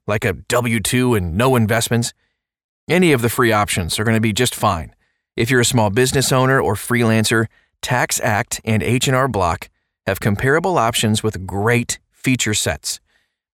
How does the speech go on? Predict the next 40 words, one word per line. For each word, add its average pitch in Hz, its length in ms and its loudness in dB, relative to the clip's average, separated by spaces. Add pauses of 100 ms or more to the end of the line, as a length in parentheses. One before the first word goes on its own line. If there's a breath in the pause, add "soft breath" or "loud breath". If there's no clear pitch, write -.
Make 190 300 4
sure 226 200 0
you 202 120 2
check - 300 -2
out 131 220 2
our 143 340 2
guide 90 560 -4
to 117 160 -2
the 98 120 0
best 117 440 -2
tax 110 320 -2
software, 101 520 -2 (320 soft breath)
and - 80 0
we 156 80 4
also 196 220 2
have 156 140 2
a 147 60 0
guide 120 240 2
called 107 300 0 (280 soft breath)
The 113 120 -2
Free 147 580 0
Tax 127 340 -2
Software 104 540 2
Options 95 420 -2
for - 180 -6
You. 165 360 2 (520 soft breath)
Both 165 200 2
of 127 100 0
those 220 300 2
you 160 80 2
can 120 140 2
find 160 380 2
and 131 320 2 (240)
co-, - 220 -2
reviews 113 580 0
on 117 260 0
all 143 220 4
of 98 80 -4
these 92 180 -6
companies 98 440 -4